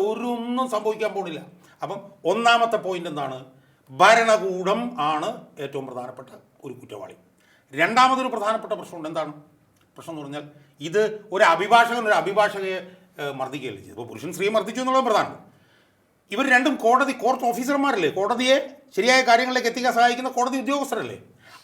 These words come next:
അങ്ങനെയാണെന്നിരിക്കെ ഇതിൽ ഏറ്റവും ആദ്യം ഇടപെടേണ്ടിയിരുന്നത് ബഹുമാനപ്പെട്ട കേരള ഹൈക്കോടതിയായിരുന്നില്ലേ? ആണ് എൻ്റെ ചോദ്യം. അതിൻ്റെ കാരണം എന്താ? ജഡ്ജിമാർക്കെതിരെ ആരെങ്കിലും പറഞ്ഞാൽ അപ്പം കോടതി ലക്ഷ്യം വരും.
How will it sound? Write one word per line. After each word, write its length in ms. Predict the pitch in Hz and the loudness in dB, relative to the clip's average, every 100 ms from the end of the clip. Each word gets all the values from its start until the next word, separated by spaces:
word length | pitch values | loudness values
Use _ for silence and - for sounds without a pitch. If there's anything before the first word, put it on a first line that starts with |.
| 190 | -2
അങ്ങനെയാണെന്നിരിക്കെ 1040 | 247 262 262 233 208 214 196 170 180 185 156 156 - - 185 | 0 2 4 4 4 0 -2 -4 0 2 2 0 -12 -12 -8
ഇതിൽ 140 | 220 190 180 | 0 2 2
ഏറ്റവും 320 | 208 - 233 180 | 0 4 4 4
ആദ്യം 240 | 175 208 | 2 0
ഇടപെടേണ്ടിയിരുന്നത് 640 | 165 196 196 190 196 170 175 175 - 147 | 2 0 0 -2 -4 -6 -8 -10 -12 0
ബഹുമാനപ്പെട്ട 460 | 185 220 220 214 185 | 4 4 4 0 2
കേരള 180 | 214 240 175 | 4 4 2
ഹൈക്കോടതിയായിരുന്നില്ലേ? 720 | 233 277 262 247 165 135 107 - - _ _ | 2 2 4 4 2 -2 -8 -14 -20 _ _
ആണ് 100 | 180 | -12
എൻ്റെ 120 | 170 160 | -10 -10
ചോദ്യം. 200 | 143 117 - - | -10 -10 -14 -20
അതിൻ്റെ 180 | - 143 147 | -14 -4 -2
കാരണം 200 | 190 185 | -2 -2
എന്താ? 140 | 156 - - _ _ _ _ _ _ _ _ _ _ _ _ _ | -4 -6 -20 _ _ _ _ _ _ _ _ _ _ _ _ _
ജഡ്ജിമാർക്കെതിരെ 560 | 190 233 262 254 254 247 | 0 4 4 4 4 6
ആരെങ്കിലും 280 | 233 247 247 | 6 2 0
പറഞ്ഞാൽ 200 | 247 247 220 | 0 4 4
അപ്പം 200 | 269 254 247 - | 4 0 -2 -4
കോടതി 200 | 233 262 262 | -2 -2 -4
ലക്ഷ്യം 180 | 269 262 | -4 -6
വരും. 140 | 247 | -10